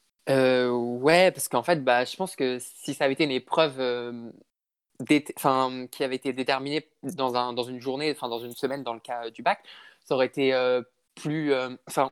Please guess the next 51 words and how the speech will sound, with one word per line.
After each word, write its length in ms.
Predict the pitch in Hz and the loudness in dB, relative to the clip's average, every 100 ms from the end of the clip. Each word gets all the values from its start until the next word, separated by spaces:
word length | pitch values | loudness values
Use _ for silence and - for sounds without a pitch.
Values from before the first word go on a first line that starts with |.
| - | -4
on 60 | |
se 100 | 147 | -6
serait 220 | - 139 135 | 0 2 2
donné 240 | 143 143 | 0 -6
plus 320 | - 190 202 | -6 -4 -2
parce 160 | 147 127 | -4 0
qu'on 500 | 139 - - - 139 | -2 -2 -10 -4 0
a 100 | 135 | 2
conscience 480 | 156 143 180 175 143 | 0 -4 0 0 2
des 100 | 131 | -2
choses 300 | - 165 - | 2 0 0
qui 120 | 139 | -10
sont, 340 | - 139 135 | -8 -6 -6
qui 120 | 131 - | -8 -6
sont 80 | |
en 60 | 131 | -8
train 180 | - 135 | -2 2
d'a-, 220 | 127 127 | 2 2
de, 180 | 127 123 | 0 0
de, 180 | 123 123 | -2 -4
de 120 | 123 | -4
venir, 400 | 120 175 190 190 - 120 120 - _ - | -4 0 0 0 -2 -6 -6 -12 _ -8
qu'on 100 | 135 | -4
prend 180 | - 147 | 0 2
conscience 360 | 143 139 156 | 2 0 0
de 80 | 131 | 4
l'avenir, 460 | 131 135 170 190 185 | 4 4 0 -2 -2
qu'il 120 | - | -6
faut 140 | 135 | -6
qu'on, 220 | 131 131 | -6 -8
qu'on 140 | 123 131 | -6 -8
travaille. 280 | - 170 165 | -2 -2 -2
Tandis 260 | 139 139 | -6 -6
que 160 | - 143 - _ _ _ | 0 -2 -2 _ _ _
pendant 220 | 170 156 | 2 2
toute 200 | 147 170 | 2 -4
l'année, 320 | 165 160 180 196 | -2 0 -2 -6
répartir 500 | 156 143 151 - 156 | -6 -4 -6 -8 -10
une 120 | 143 | -10
charge 320 | - 170 160 | -2 0 0
de 100 | 143 | -2
travail 420 | 147 - 156 160 151 | -4 -2 0 -2 -4
constante 600 | - 170 - - 170 160 - | -8 -10 -10 -8 -6 -6 -8
et 60 | |
rester 300 | 135 139 - | -8 -8 -4
avec 240 | 147 139 131 | -2 -2 -2
des 140 | 135 | -2
notes 280 | 151 160 - | 0 -2 -4
et 80 | 135 | -8
des 180 | 127 131 | -6 -8
moyennes 420 | 139 143 147 151 | -6 -4 -2 -4